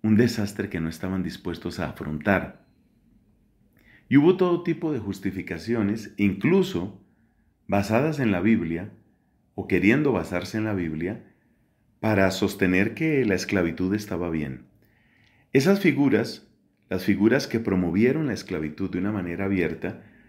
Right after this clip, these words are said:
se han convertido, ya desde hace unos años, en motivo de rechazo, repudio, odio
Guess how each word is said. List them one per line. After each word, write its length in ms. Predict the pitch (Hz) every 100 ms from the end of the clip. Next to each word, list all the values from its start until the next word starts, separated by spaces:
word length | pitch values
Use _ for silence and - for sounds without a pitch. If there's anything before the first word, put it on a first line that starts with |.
| _ _ _ -
se 160 | 110
han 100 | 113
convertido, 880 | 123 170 151 113 127 113 113 165 - - -
ya 260 | 90 90
desde 240 | 92 98 101
hace 180 | 98 104
unos 260 | 110 113
años, 500 | 98 85 95 101 - _ _ _ _ _ -
en 180 | 107 104
motivo 640 | 101 95 101 117 120 139
de 340 | 120 98 85 78
rechazo, 720 | 87 78 110 113 113 135 131
repudio, 800 | 101 85 - 123 120 123 120 -
odio 520 | 104 113 117 123 131